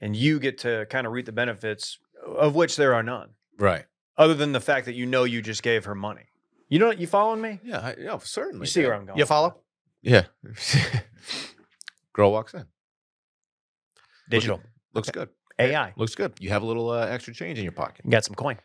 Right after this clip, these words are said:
Speaker 3: Maybe you
Speaker 2: Yeah.
Speaker 3: have some, uh, runoff money from Firehouse Subs.
Speaker 2: You, uh,
Speaker 1: Two of 'em.
Speaker 2: you think she's attractive.
Speaker 1: Beautiful
Speaker 2: You don't
Speaker 1: girl.
Speaker 2: necessarily want anything back.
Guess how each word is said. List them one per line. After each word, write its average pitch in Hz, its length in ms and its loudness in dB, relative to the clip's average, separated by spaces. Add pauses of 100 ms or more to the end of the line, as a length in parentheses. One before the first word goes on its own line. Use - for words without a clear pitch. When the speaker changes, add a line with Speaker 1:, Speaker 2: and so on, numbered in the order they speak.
(120)
Speaker 3:
Maybe 120 220 -12
you 127 80 -12
Speaker 2:
Yeah. 123 80 -6
Speaker 3:
have 120 140 -8
some, 123 240 -10
uh, 123 340 -10
runoff 139 440 -10
money 120 140 -12
from 117 160 -18
Firehouse 117 380 -6
Subs. - 300 -10 (220)
Speaker 2:
You, 87 300 -4
uh, 90 380 0 (120)
Speaker 1:
Two 147 140 0
of 104 80 0
'em. 92 120 -14 (960)
Speaker 2:
you - 240 -20
think 87 160 -4
she's 87 120 -6
attractive. - 460 2 (480)
Speaker 1:
Beautiful - 0 -
Speaker 2:
You 101 80 0
don't 101 200 2
Speaker 1:
girl. 104 60 4
Speaker 2:
necessarily 98 260 -2
want 98 140 -8
anything 92 180 -8
back. 76 200 -8